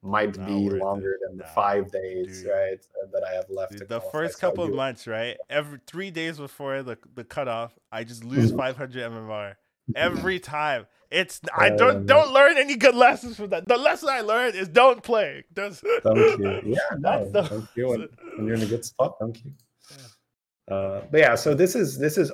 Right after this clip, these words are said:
Speaker 1: overall great news because
Speaker 2: Yeah.
Speaker 1: we were definitely, um,
Speaker 2: Not sure.
Speaker 1: talk-,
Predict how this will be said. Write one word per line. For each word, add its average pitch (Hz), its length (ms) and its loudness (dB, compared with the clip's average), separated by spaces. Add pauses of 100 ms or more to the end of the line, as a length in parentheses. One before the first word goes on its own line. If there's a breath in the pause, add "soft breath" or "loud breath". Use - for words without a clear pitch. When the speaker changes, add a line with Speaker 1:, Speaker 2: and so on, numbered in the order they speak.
Speaker 1:
overall 151 680 4
great 110 300 0
news 85 340 -12
because 104 220 -4
Speaker 2:
Yeah. 104 60 -2
Speaker 1:
we 120 160 -2
were 117 140 0
definitely, 104 800 -2 (400 loud breath)
um, 98 360 0
Speaker 2:
Not 98 180 -6
sure. 87 340 -18 (220)
Speaker 1:
talk-, 117 320 2